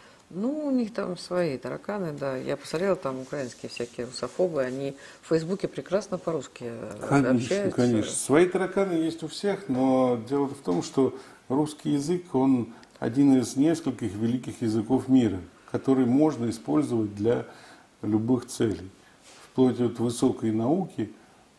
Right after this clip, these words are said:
Speaker 2: до высокой культуры. Именно на него переведены все лучшие произведения, а не на украинский, лучшие мировые культурные произведения. В этом контексте, а, можно, конечно, и, кстати, с казахским то же самое,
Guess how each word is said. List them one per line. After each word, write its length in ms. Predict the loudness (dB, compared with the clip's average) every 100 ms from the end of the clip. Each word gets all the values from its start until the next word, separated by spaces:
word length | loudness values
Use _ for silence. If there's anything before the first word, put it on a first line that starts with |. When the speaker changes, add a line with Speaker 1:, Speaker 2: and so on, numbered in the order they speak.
| -8
Speaker 2:
до 140 | 0
высокой 440 | 2 2 2 0 0
культуры. 540 | 0 0 2 0 0 -8 -16 -20 -20 -8
Именно 400 | 2 8 8 8
на 100 | 6
него 320 | 4 4 2 2
переведены 560 | 0 -2 -2 0 0
все 360 | 0 -2 -2 -2 -10 -20 _ -4
лучшие 460 | 2 2 2 -2
произведения, 720 | 0 2 2 2 0 2 2 0
а 40 |
не 160 | 2 2
на 120 | 2
украинский, 680 | 0 0 -2 -4 -10 -14 -20 -20 -20 -20 -14 -2
лучшие 420 | 0 0 -2 0
мировые 400 | 2 2 2 2
культурные 580 | 0 -4 -4 -4 -4 -6
произведения. 720 | -4 -4 -2 -6 -4 -6 -6 -12 _ _ -20 -20 -20 -20 -14
В 100 | 0 2
этом 240 | 2 2
контексте, 600 | 4 4 2 -2 2 4
а, 960 | 6 4 2 -2 -4 -4 -2 -2 -4 -2
можно, 440 | 2 4 4 2
конечно, 460 | 0 4 4 4 0
и, 20 |
кстати, 320 | -4 -4 -4
с 60 | -6
казахским 520 | -2 0 0 -2 -6
то 120 | -4 -2
же 120 | -4
самое, 400 | -4 -6 -6